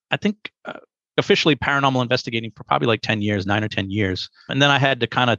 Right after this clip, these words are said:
taper it off because I was getting involved in other things in my life. And people don't realize how much time you have to invest in paranormal investigating. You have to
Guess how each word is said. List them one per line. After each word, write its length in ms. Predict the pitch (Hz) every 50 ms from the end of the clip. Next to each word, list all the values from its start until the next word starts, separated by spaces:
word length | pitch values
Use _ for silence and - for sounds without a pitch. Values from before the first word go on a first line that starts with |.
| - _
taper 360 | - - 131 - - 123 110
it 100 | 104 113
off 240 | 117 117 113 - - -
because 280 | 117 - - 104 101
I 80 | 104 104
was 160 | 104 104 101
getting 240 | - 120 113 117 117
involved 380 | 113 104 107 110 113 113 110
in 80 | 113 117
other 180 | 117 113 120 104
things 800 | - 127 139 156 123 107 110 127 127 - - - - - - - _
in 80 | 120 113
my 140 | 107 107 104
life. 520 | 101 120 135 135 131 117 - - - - _ _ _ _ _ _ _ -
And 500 | 107 107 104 101 101 98 98 92 - - _ _ _ _ _ _ _ _ _ _ _ _ _
people 300 | - 135 - 165 165 160
don't 260 | 147 160 156 147 135
realize 420 | 135 147 160 156 139 127 120 - -
how 360 | - - - - - - 113
much 240 | 131 127 - - -
time 340 | - - 127 131 139 127 113 113
you 80 | - 101
have 260 | - 113 107 - -
to 300 | - 95 98 95 95 92
invest 560 | 107 104 95 95 120 127 127 - - - - - -
in 100 | 113 95
paranormal 460 | - 117 113 110 110 107 104 101 101
investigating. 640 | 95 104 107 - - 120 110 104 95 92 92 98 - _ - - - _ _ _ _ _
You 80 | 117 107
have 260 | 123 120 117 - -
to 360 | - 113 101 95 92 92